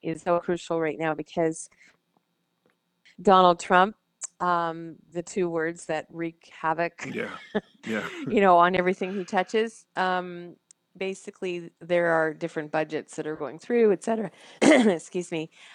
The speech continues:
Speaker 1: Um, the Secretary of, um, the Interior,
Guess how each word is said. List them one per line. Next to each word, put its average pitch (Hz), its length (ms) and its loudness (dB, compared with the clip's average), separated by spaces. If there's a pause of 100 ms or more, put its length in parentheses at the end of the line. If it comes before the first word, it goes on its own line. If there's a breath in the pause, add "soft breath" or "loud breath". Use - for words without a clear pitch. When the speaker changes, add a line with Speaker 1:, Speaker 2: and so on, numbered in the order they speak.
(160 loud breath)
Speaker 1:
Um, 180 400 -2 (220)
the 190 120 -6
Secretary 175 1200 -6 (160)
of, 160 320 -8 (120)
um, 151 500 -10 (640)
the 165 140 -6
Interior, 160 720 -6